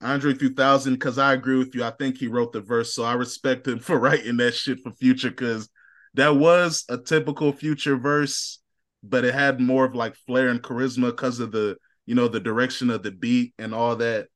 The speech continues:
And I was wondering at first if there was a sample, but I can't find it. So shout out to y'all for making that dope ass beat. Uh, Andre three thousand, D J Paul, James Blake, No I D, and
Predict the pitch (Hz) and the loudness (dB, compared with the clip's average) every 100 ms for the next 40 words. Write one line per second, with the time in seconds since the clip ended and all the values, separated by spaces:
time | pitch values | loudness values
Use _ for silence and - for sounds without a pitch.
0 | _ _ 80 104 139 156 127 165 170 147 | _ _ -14 -4 2 2 2 -2 0 0
1 | 127 113 - 160 139 - 117 127 117 113 | 0 -2 -4 -2 -2 -8 -10 -2 -2 -2
2 | 101 - 143 143 143 101 95 101 120 156 | -6 -8 -4 -4 -6 -10 -8 -8 -8 -8
3 | 123 - 135 135 101 95 - 95 90 80 | -10 -8 -6 -4 -4 -8 -8 -8 -8 -10
4 | _ _ _ _ - 127 147 139 139 135 | _ _ _ _ -8 0 2 0 0 0
5 | 135 113 123 131 120 123 98 123 131 131 | 0 0 -2 -2 -2 -2 -2 0 0 0
6 | 123 120 95 127 135 95 95 104 95 110 | -2 -4 -6 -2 -2 -4 -8 -6 -4 -2
7 | 123 120 117 120 110 117 120 117 120 117 | -2 -2 -6 -6 -4 0 0 0 -2 -6
8 | 117 123 117 139 120 123 120 117 117 113 | -2 -2 0 -4 -4 2 4 4 2 0
9 | 113 _ _ _ _ 107 127 127 123 113 | -6 _ _ _ _ -8 -4 0 -2 -4
10 | 117 123 117 110 123 120 117 107 127 123 | -2 -2 -2 -4 0 0 0 -4 -4 -4
11 | 113 98 85 | -4 -8 -12